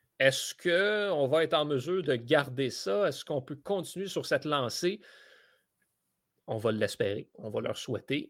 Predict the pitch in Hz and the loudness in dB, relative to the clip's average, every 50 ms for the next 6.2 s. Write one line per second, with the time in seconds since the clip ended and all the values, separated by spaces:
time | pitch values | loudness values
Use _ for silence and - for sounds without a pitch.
0 | - - 110 107 110 110 110 110 110 110 110 117 120 - - _ _ _ _ _ | -8 -4 -2 0 0 0 0 0 0 0 0 -2 -2 -6 -8 _ _ _ _ _
1 | _ _ _ _ _ 131 131 - 139 127 - - - 156 175 175 - - - 147 | _ _ _ _ _ -8 -2 2 2 2 2 2 2 4 4 2 2 0 0 2
2 | 131 127 143 156 160 135 139 131 120 117 117 - 135 123 117 117 117 127 135 139 | 2 4 2 0 0 0 0 0 0 0 0 2 2 2 2 2 2 0 0 0
3 | 131 120 110 110 107 117 120 113 - - - 131 117 120 117 117 123 135 135 - | -2 -4 -6 -8 0 0 0 0 2 0 0 0 0 0 -2 -2 -2 -4 -2 -2
4 | 127 - - 123 120 110 120 127 131 120 113 110 110 - - 131 - - 127 117 | -4 -4 -4 -6 -4 0 2 2 2 2 -2 -4 -4 -4 -6 -6 -6 -6 -6 -4
5 | 127 127 120 - - 123 104 - - - - - - 143 165 170 127 123 123 131 | -4 -4 -4 -4 -6 -6 -6 -8 -10 -18 -8 0 4 4 4 4 4 2 4 6
6 | 147 175 196 196 | 6 6 6 4